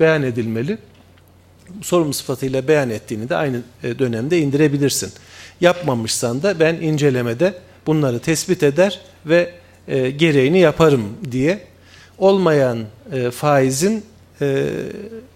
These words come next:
işte hesabını yapıp katma değer vergisinin peşine düştü. E, bunun aslında kime ne yararı var pek de anlayabilmiş değiliz.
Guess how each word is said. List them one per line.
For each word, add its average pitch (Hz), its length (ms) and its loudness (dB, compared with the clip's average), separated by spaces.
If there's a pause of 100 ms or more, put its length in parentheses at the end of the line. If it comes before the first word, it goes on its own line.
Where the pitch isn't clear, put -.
(560)
işte - 320 -10
hesabını 170 540 2
yapıp 156 340 0 (300)
katma 170 380 0
değer 147 240 4
vergisinin 127 520 0
peşine 147 500 0 (160)
düştü. - 340 -10 (640)
E, 156 160 -2
bunun 190 360 0
aslında 170 720 2 (280)
kime 185 340 0
ne 185 60 2
yararı 147 440 2
var 190 220 2 (140)
pek 175 220 -2
de 160 60 4
anlayabilmiş 147 720 2
değiliz. 156 400 0